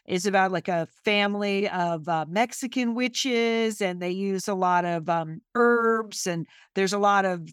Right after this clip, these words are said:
that kind of stuff in it. I love that. Um, The Unfortunate Side Effects of Heartbreak and Magic. That's just a, a fun, funny rom-com I think you'll like.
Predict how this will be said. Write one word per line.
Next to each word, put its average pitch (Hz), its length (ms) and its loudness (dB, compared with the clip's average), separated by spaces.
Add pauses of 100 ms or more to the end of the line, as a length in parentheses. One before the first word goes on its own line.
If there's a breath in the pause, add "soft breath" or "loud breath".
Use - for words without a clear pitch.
that 220 260 0
kind 233 260 2
of 226 60 0
stuff 220 380 0
in 220 80 -2
it. 214 160 2
I 170 100 0
love 190 300 -2
that. 190 500 2
Um, 170 320 -4 (300 loud breath)
The 214 140 0
Unfortunate 214 760 -2
Side 190 320 4
Effects 190 460 -2
of 170 140 -6
Heartbreak 185 600 -4
and 165 160 -4
Magic. 208 460 0
That's 302 160 0
just 302 220 -4
a, 226 160 2 (240 soft breath)
a 214 100 -4
fun, 247 340 4
funny 220 300 2
rom-com 202 640 0
I 196 140 -4
think 202 240 -4
you'll 202 100 -2
like. 190 320 0